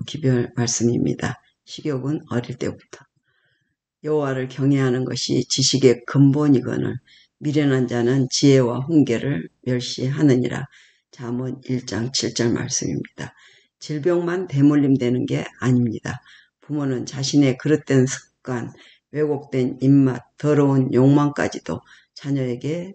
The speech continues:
대물림합니다. 인간은 지닌 역사, 지난 역사에서 지혜를 얻는 일에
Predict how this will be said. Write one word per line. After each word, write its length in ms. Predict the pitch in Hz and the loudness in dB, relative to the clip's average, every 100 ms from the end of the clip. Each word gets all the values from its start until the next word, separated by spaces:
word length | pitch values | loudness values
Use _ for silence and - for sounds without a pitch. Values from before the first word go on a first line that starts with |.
| - | -12
대물림합니다. 1040 | - 135 127 127 143 170 135 117 - 98 - _ _ _ | -2 0 2 0 -4 -4 0 0 -2 -10 -14 _ _ _
인간은 480 | - 147 143 135 131 | -10 -6 -4 -4 -6
지닌 480 | 123 151 156 160 139 | -2 4 6 6 2
역사, 420 | 123 - - 117 | 0 -4 -6 -4
지난 460 | - 151 160 156 135 | 0 4 4 6 2
역사에서 720 | 117 - 131 117 - 131 123 - - - _ | 0 0 0 0 0 0 -2 -6 -20 -20 _
지혜를 560 | - 156 156 139 - - | -2 2 2 0 -6 -2
얻는 380 | 139 151 151 135 | 2 4 4 2
일에 320 | 135 107 | 0 -6